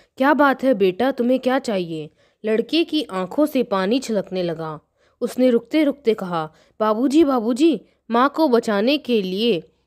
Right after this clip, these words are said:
मैं दवाई की शीशी लिए भागा जा रहा था।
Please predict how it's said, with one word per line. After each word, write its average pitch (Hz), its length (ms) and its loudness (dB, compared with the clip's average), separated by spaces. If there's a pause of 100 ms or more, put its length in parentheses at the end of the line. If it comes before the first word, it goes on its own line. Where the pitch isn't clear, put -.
(160)
मैं 240 280 2 (100)
दवाई 220 300 4
की 285 160 -2
शीशी 233 440 -2
लिए 214 300 0
भागा 180 540 0
जा 240 240 0
रहा 180 280 -4
था। 165 420 -6